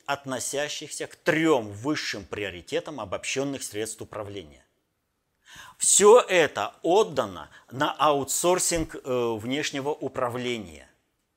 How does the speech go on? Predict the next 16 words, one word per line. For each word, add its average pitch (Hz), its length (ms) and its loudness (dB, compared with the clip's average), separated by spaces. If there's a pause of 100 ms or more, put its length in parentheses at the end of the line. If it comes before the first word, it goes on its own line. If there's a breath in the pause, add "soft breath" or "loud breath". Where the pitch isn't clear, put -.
(440)
полностью. 117 1040 2 (200 loud breath)
Поэтому 160 500 0 (240 loud breath)
Лукашенко, 156 640 -2
э, 143 240 -2 (120)
в 117 60 -8
его 151 200 0
глазах 147 400 0
он 151 140 -6
не 156 80 -6
совершает 160 420 -4
никакого 156 300 -6
предательства. 135 480 -6
Он 156 100 -2
всегда 175 760 2
так 113 280 -2
жил. 107 420 -4